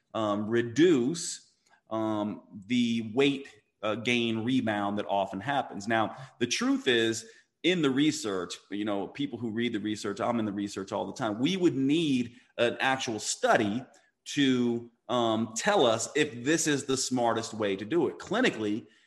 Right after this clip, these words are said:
I know it works for the vast majority, but not everyone. And we already do have some studies on this. Uh, there's a technique that they're studying now in, uh,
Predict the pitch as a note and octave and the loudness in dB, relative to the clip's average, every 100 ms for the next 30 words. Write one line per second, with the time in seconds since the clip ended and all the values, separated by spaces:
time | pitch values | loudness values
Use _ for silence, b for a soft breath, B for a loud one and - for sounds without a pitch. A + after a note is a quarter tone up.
0 | - A2 A#2+ B2+ B2 A#2 A2 A#2+ - - | -4 0 4 4 4 2 0 0 -2 -6
1 | - - A#2+ A2+ A2 A2 A2 A#2+ G#2+ G#2 | -6 0 2 2 2 2 2 0 -2 0
2 | G2 A#2+ G#2+ G2 G#2+ G#2 - A#2 A#2 G2+ | 0 0 -2 -2 -2 -2 0 0 0 -2
3 | F#2+ F2+ C#3+ b b b - C#3 F3 A3 | -4 -6 -10 b b b -2 4 6 6
4 | G#3+ E3+ G#3 E3 C#3+ C3 - E3+ F#3 F#3 | 4 2 0 2 2 2 0 -2 0 -2
5 | - A2+ G2+ G2 G2 - - B2+ A#2 F#2 | 0 2 2 -2 -6 -6 0 0 0 -2
6 | - - G#2+ G2 G#2+ G#2+ G2 F#2 G2 - | -6 -4 -4 -2 -2 -2 -2 -4 -4 -2
7 | C#3 G2+ A#2+ A2+ G#2+ G2+ G#2+ G#2 - G#2+ | -2 0 -2 -4 -4 -4 -4 -6 -2 -2
8 | G#2 G#2 G2+ G2+ G2 F#2 G2+ G2 F#2+ b | 0 -2 -2 -4 -4 -4 -4 -4 -10 b
9 | b b - G2 F2 | b b -4 -2 -2